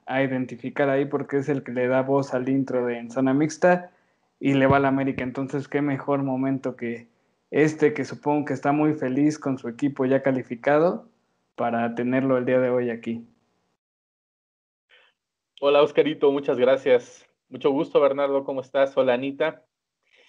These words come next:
Speaker 2: Eh, sí, efectivamente, lo que dice Oscarito es muy cierto. Eh, desde un principio estuve invitado, no he podido, se ha dificultado. Eh, también de repente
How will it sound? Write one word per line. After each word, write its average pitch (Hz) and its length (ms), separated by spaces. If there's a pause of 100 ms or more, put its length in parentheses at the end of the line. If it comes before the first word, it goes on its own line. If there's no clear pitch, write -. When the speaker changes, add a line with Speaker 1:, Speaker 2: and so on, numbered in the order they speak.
(220)
Speaker 2:
Eh, 110 400
sí, 143 440
efectivamente, 127 720
lo 110 120
que 104 120
dice 107 460
Oscarito 104 460
es - 160
muy 107 140
cierto. 123 640
Eh, 98 240 (500)
desde 104 300
un 120 160
principio 117 540
estuve - 260
invitado, 123 840
no 107 120
he 101 80
podido, 151 720
se - 120
ha 104 60
dificultado. 165 880 (640)
Eh, 101 600 (320)
también 196 340
de 110 140
repente 98 800